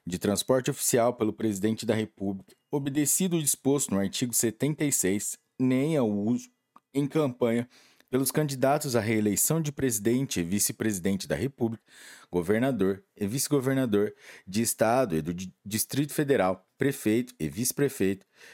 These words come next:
de suas residências oficiais para realização de contatos, encontros e reuniões pertinentes à própria campanha,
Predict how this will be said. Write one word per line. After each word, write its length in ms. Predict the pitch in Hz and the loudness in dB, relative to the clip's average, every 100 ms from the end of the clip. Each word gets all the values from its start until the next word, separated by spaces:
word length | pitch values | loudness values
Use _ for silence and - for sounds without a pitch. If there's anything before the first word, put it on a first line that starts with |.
| - | -8
de 100 | 107 | -6
suas 240 | - 151 143 | 0 0 0
residências 560 | 147 151 151 147 139 | -2 0 0 0 0
oficiais 720 | 139 120 123 - 101 107 107 | -2 0 -4 2 4 4 2
para 160 | - 85 | 0 0
realização 680 | 95 101 95 95 - 131 127 | 2 0 2 0 2 0 0
de 140 | 90 | -2
contatos, 680 | - 117 - 90 95 - - - - 98 | -2 -2 0 0 0 -6 -16 -20 -12 -2
encontros 800 | 131 131 117 113 120 117 117 - - - | -2 0 0 2 2 0 0 -8 -16 -4
e 80 | 92 | 0
reuniões 500 | 131 147 131 147 156 | 2 2 2 0 0
pertinentes 720 | 147 131 123 113 131 117 92 | -2 0 0 2 0 0 0
à 80 | 90 | 2
própria 320 | 113 110 120 | 0 0 -2
campanha, 560 | 123 120 95 98 76 | -2 -2 0 0 -2